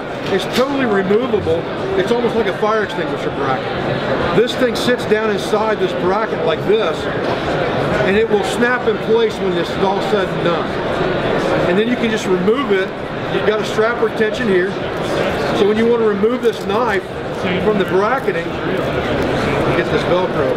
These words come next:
off. All you're gonna have to do is this is gonna be strapped on, or you don't have to use the straps either way for a bracket. Take this off and you can remove this blade and still have it in the sheath away from the bracket.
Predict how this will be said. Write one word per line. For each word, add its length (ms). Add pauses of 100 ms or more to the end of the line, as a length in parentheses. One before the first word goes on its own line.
off. 160 (2750)
All 100
you're 100
gonna 200
have 140
to 140
do 200
is 100
this 100
is 100
gonna 160
be 60
strapped 480
on, 260
or 80
you 80
don't 120
have 180
to 80
use 100
the 80
straps 400
either 200
way 260
for 100
a 140
bracket. 420 (800)
Take 120
this 280
off 240
and 100
you 60
can 140
remove 340
this 160
blade 560
and 640
still 320
have 160
it 60
in 100
the 120
sheath 380 (520)
away 200
from 140
the 100
bracket. 440